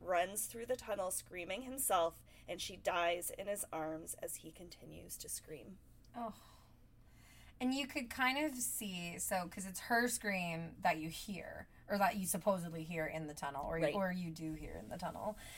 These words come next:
Speaker 2: So if it's her spirit who's there, seeing the, but then the mo-, yeah, 'cause not the motorist, 'cause, like, maybe she starts to scream because she, she sees her dad watch her die,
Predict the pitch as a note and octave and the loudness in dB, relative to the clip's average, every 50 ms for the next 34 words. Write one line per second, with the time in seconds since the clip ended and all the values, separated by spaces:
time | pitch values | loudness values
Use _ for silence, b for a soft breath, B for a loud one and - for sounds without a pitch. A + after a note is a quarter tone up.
0 | B B - - - - - A3+ G#3+ G3+ G3 F#3+ F3+ - - - - - - - | B B -4 -2 2 6 10 10 10 10 8 4 2 0 -4 -10 -20 -20 -10 -4
1 | - G3+ F#3+ - G3+ G3 F3+ - - - - A#3+ A#3 A3 G#3+ G#3+ G#3 - - G#3 | -2 -2 0 0 0 0 0 -2 -4 2 6 8 8 8 8 6 4 2 0 0
2 | F#3 F#3 F3 E3+ E3 - - E3 F3 F#3 E3 - E3+ - - F3+ F#3 F3 F3 E3+ | 2 4 4 4 4 4 2 -2 -4 -4 -4 -2 -4 -4 -2 0 2 4 6 6
3 | C#3 B2 D#3+ D#3+ - F#3 B B B B B B B B B B B - - - | 6 6 4 4 2 0 B B B B B B B B B B B -20 -20 -20
4 | - - - - - - - - - G3 - - - - - A3 G#3+ G#3 G3+ F#3+ | -20 -20 -20 -20 -20 -18 -16 -14 -12 -6 -2 0 2 2 2 4 4 4 4 4
5 | F#3 F3+ F3+ F3+ E3+ E3+ E3+ F#3 E3+ D#3+ D#3+ D#3+ D#3 D3+ D#3 - - - - - | 2 2 0 -2 -2 4 8 10 10 10 10 8 8 6 6 4 2 0 -2 -4
6 | - - - B F3+ B B B B B B B B B B B - - - - | -10 -14 -14 B -12 B B B B B B B B B B B -20 -20 -18 -12
7 | - - A3+ G#3+ - A#3+ A#3+ A#3 A#3 A#3 A3 G#3+ G3+ F3 G3+ G#3+ G#3 G3+ - A3+ | -8 -8 -6 -4 0 0 0 0 0 -2 -2 -4 -2 2 4 4 4 4 0 -4
8 | F#3+ G3+ G3 F#3+ - G3+ F#3 F#3+ F#3 F3+ F3 - - F#3 F3+ F#3 F3+ F#3+ F#3 F3+ | -4 -4 -4 -4 -4 -4 -4 -2 -2 -2 -2 -4 -4 -4 -4 -4 -4 -2 -4 -4
9 | F3+ F#3 - - G3 - - F3 E3 D#3+ - - F#3 E3+ - - F3+ F3+ F3+ F3+ | -2 -2 -4 -4 -2 0 0 0 0 0 -2 -6 -6 -6 -6 -6 -6 -8 -6 -6
10 | F3+ F3+ F3+ F3 E3+ - - - F3 F3 E3 D#3+ D#3 D3+ - - - - F#3 F3+ | -6 -6 -6 -6 -8 -8 -2 0 2 4 2 2 0 -2 -4 -6 -6 -8 -8 -10
11 | E3+ - - F3+ - - - - - - E3 - - - - - - - - - | -10 -10 -12 -14 -12 -10 -8 -8 -8 -8 -8 -10 -10 -10 -10 -10 -10 -8 -6 -6
12 | G2+ - F2 G2+ G#2+ - - - b b b b b b b b - - - - | -4 -4 -4 -4 -4 -6 -8 -12 b b b b b b b b -4 0 0 0
13 | - - - - E3+ - - - C3 D3 - - - A#3+ B3 | 0 -2 -6 -8 -8 -6 -4 -4 -4 -2 -2 -2 -2 -2 -4